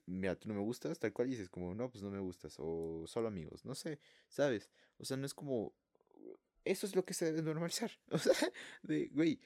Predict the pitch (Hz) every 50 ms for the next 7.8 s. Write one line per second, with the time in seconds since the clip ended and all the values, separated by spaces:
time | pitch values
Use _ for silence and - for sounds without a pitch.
0 | - - _ - 160 175 160 190 170 170 165 151 147 143 147 151 151 - 123 123
1 | 120 120 117 123 120 - 131 135 147 - - 165 151 135 113 104 107 101 117 113
2 | 113 107 117 107 - 104 98 95 92 - _ - - - _ - - 160 170 -
3 | - 214 151 135 127 127 127 147 156 156 - 139 135 139 156 - 320 - _ _
4 | _ _ _ _ _ _ _ _ _ _ - - - 104 117 110 101 110 101 104
5 | 95 - 104 92 95 - - 78 113 139 151 147 175 165 165 143 147 139 131 151
6 | - 139 - - - 123 139 165 156 - 131 - 131 - - _ - - - 180
7 | 180 - 196 190 - 185 180 - - - - 139 143 156 151 -